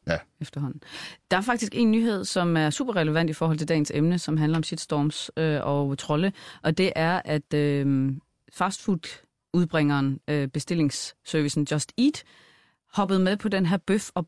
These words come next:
Speaker 2: blowjob
Speaker 1: Mm.
Speaker 2: Øh, dag. Jeg ved ikke, hvem der satte det i gang. Det virkede som måske noget ekstrablads noget, men de var i hvert fald, øh, øh, der var en masse artikler om, at der skulle være en slags valentinsdag for mænd, der skulle handle om bøf og blowjob.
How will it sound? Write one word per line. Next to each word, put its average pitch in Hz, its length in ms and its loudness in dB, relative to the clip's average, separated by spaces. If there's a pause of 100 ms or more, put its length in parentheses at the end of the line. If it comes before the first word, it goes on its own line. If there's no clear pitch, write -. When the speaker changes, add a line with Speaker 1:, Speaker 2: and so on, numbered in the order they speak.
Speaker 2:
blowjob 175 800 0
Speaker 1:
Mm. 78 80 -6 (540)
Speaker 2:
Øh, 147 300 2
dag. 147 340 -2
Jeg 170 120 0
ved 254 160 2
ikke, 226 120 0
hvem 180 120 0
der 151 80 0
satte 143 240 -4
det 143 60 0
i 135 60 -2
gang. 160 240 -2
Det 170 80 -4
virkede 208 200 0
som 185 140 0
måske 160 280 0
noget 147 220 0
ekstrablads 160 480 -4
noget, 147 160 2
men 147 180 2
de 151 160 -4
var 151 120 -2
i 147 40 0
hvert 165 180 -4
fald, 165 260 -2
øh, 143 380 0 (640)
øh, 135 560 2
der 143 60 -4
var 156 140 2
en 170 80 2
masse 160 200 2
artikler 156 380 -4
om, 135 220 -2
at - 140 -8
der 165 60 -2
skulle 165 200 -6
være 147 80 0
en 151 100 2
slags - 280 -4
valentinsdag 139 580 0
for 143 100 -2
mænd, 156 220 0
der 160 80 -8
skulle 143 200 -4
handle 131 180 2
om 135 100 0
bøf 123 180 -6
og 160 120 -6
blowjob. 220 480 0